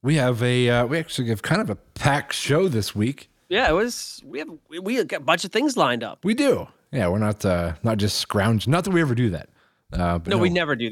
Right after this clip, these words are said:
Speaker 2: that.
Speaker 1: <laughs> No. Yeah, so, uh, I wanted to talk real quick here in just a second about a, uh, movie I saw that just came out. Uh, but for the, uh, meat of the show, what do we have, Joe? We have a country, s-, a,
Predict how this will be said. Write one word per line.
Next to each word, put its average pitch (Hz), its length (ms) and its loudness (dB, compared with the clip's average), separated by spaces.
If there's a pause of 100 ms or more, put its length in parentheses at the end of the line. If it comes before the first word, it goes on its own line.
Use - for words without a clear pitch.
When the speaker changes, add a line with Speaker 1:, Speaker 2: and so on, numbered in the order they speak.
Speaker 2:
that. - 400 -2
Speaker 1:
<laughs> - 40 -18
No. 92 160 -8 (920)
Yeah, 85 240 0
so, 113 400 2
uh, 110 240 -2
I 143 60 -2
wanted 156 180 2
to - 80 -6
talk 131 280 0
real 131 200 2
quick 131 260 0
here 120 140 2
in 107 80 4
just 104 140 -2
a - 20 -6
second 104 240 0
about 92 200 2
a, 90 200 2
uh, 85 80 0
movie 113 340 4
I 104 80 2
saw 107 300 -2
that 87 80 -6
just 101 180 -8
came 95 160 0
out. 113 220 -8 (480)
Uh, 90 260 0
but 85 220 -8
for 110 120 2
the, 98 300 2
uh, 98 60 -2
meat 151 180 4
of 151 60 2
the 143 60 2
show, 139 440 0 (320)
what 120 140 0
do - 20 2
we 113 140 4
have, 85 140 0
Joe? 87 120 0
We 107 140 2
have 113 180 2
a 92 80 -2
country, 170 440 2
s-, - 440 -6
a, 98 160 -6